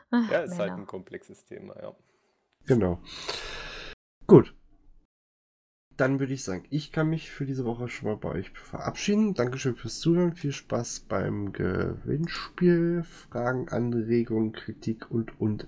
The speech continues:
Speaker 3: ähnliches in die Kommentare, wenn ihr möchtet. Wir sind auch immer noch auf Patreon aktiv.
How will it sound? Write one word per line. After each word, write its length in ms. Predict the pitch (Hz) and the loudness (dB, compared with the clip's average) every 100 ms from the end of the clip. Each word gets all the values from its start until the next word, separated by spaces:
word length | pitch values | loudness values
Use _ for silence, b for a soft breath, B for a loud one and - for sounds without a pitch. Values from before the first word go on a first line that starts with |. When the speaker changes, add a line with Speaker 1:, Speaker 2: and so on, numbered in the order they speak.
| - | 0
Speaker 3:
ähnliches 840 | 117 123 123 117 - 117 - - B B B B - _ _ _ _ _ _ | 2 2 0 -2 0 -2 -2 -8 B B B B -20 _ _ _ _ _ _
in 120 | - 127 | 2 4
die 80 | |
Kommentare, 640 | - 110 101 135 151 156 127 | 4 2 2 4 2 2 2
wenn 140 | 123 | 2
ihr 160 | 104 104 | 0 -2
möchtet. 760 | 107 139 147 - 147 - - - | 2 2 2 -2 -4 -4 -10 -4
Wir 100 | 113 | -2
sind 280 | 113 107 - | -2 -6 -8
auch 240 | 90 - | -10 -4
immer 180 | 113 107 | 0 0
noch 220 | 101 - | 0 -6
auf 280 | 92 - - | -6 -6 -8
Patreon 500 | 92 - 85 92 92 - - - | -8 -4 -4 -4 -6 -12 -18 -8
aktiv. 1000 | 104 - - - 185 214 - - - | -8 -8 -2 4 6 4 -4 -12 -14